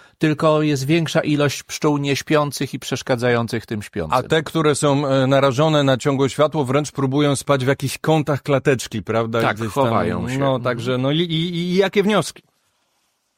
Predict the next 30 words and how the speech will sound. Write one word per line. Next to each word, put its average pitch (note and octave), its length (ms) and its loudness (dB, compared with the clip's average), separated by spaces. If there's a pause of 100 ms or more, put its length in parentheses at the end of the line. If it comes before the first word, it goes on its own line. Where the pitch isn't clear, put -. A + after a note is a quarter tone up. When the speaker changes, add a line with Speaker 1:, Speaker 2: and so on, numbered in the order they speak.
(400)
Speaker 1:
E, C3 320 2 (340)
a A2 100 0
jakie C#3+ 280 -2
mogą C#3 360 -4
być? F2+ 440 -4
Speaker 2:
No. C#3+ 180 2 (120)
Speaker 1:
No, C3+ 220 2 (420)
<laughs> - 500 -8
uważajmy D3+ 540 2
na B2 140 0
to, B2 140 -4
co B2+ 160 -4
robimy. A#2+ 480 -2
No F#2 120 -4
to G2+ 160 0
Speaker 2:
Tak. C3 160 4
Speaker 1:
my D3 60 2
w - 140 -12
końcu, G2+ 840 2 (360)
y, G2 80 -4
jako G#2+ 300 0
ludzie, G#2+ 580 4 (100)
m, F#2 460 -8
regulujemy A#2 720 2
tę F2+ 160 0
część G2 320 -2
środowiska. F2+ 680 -2
Tutaj A2+ 380 -2
nie D3 160 0
ma F#2 220 0